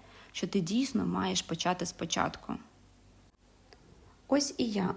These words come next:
маю почати спочатку. Я вийшла на нову дистанцію. Це як стати на старт марафону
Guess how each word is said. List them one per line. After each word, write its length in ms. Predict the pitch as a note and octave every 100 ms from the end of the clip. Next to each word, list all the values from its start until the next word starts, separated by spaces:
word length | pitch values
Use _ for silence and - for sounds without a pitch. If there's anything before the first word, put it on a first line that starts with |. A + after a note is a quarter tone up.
| -
маю 300 | F#3+ F3+ F3+
почати 480 | F3+ F3+ G3 F#3+ F#3
спочатку. 720 | - F#3 F#3 F3+ - - G3 - - - - - - _ - - - - -
Я 200 | G3 G3+
вийшла 480 | G3 C#4 - - G3 -
на 80 | G#3
нову 280 | G3+ G3+ G#3
дистанцію. 840 | G3 - G3 F#3+ F#3+ - F3 F#3+ - - - - - - -
Це 140 | -
як 160 | G3+ G3+
стати 340 | - C4+ C#4
на 160 | G#3 G#3
старт 380 | - A#3+ B3 A#3 -
марафону 680 | G#3+ G#3+ G#3+ A#3 G3 F3+